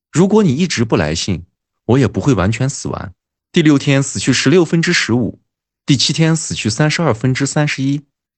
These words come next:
第八天死去六十四分之六十三，如是等等。我的算学好不好？<laughs>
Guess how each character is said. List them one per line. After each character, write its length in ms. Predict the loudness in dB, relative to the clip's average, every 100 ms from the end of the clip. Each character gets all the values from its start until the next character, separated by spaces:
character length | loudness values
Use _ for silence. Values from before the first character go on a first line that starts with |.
| _
第 120 | 0
八 180 | 2 0
天 240 | 0 0 0
死 200 | -2 -6
去 200 | 0 2
六 120 | 2
十 120 | 0
四 200 | -2 -2
分 180 | 0 0
之 140 | 0
六 140 | 0 -2
十 140 | -2
三， 240 | -2 -4 -6 _ _ _
如 180 | 0 0
是 200 | 2 0
等 200 | 0 -2
等。 220 | -2 -4 -8 _ _
我 120 | 0
的 60 | 2
算 200 | 2 0
学 140 | 2
好 160 | 0 0
不 80 | -2
好？ 220 | -4 -10
<laughs> 40 | _